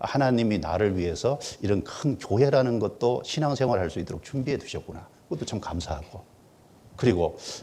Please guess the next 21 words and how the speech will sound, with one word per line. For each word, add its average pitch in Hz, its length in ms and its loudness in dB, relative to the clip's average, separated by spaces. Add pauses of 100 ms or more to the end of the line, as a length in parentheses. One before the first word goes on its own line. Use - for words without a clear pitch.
아, 80 140 2
하나님이 120 460 6
이 110 160 4
육십육 107 360 4
권의 98 160 6
성경을 131 380 6
더 - 80 2
알아가면서, 95 600 2
"아, - 140 -8
신앙생활에 147 600 4
필요한 147 340 2
것이 113 120 0
이 87 80 -2
안에 127 160 0
다 - 200 -10
들어있네. 131 600 2 (400)
신앙생활에 113 480 4
필요한 107 340 6
것을 92 240 2
위해서 82 160 2
이렇게, 117 400 2